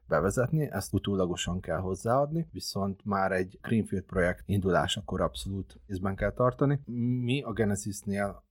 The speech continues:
ugyanezt a metodikát követjük, tehát a saját magunk üzemeltetjük azokat a komponenseket, amiket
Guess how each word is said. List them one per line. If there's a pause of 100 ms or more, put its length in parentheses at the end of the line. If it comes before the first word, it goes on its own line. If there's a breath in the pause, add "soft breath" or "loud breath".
(160)
ugyanezt
a
metodikát
követjük,
tehát
a
saját
magunk
üzemeltetjük
azokat
a
komponenseket,
amiket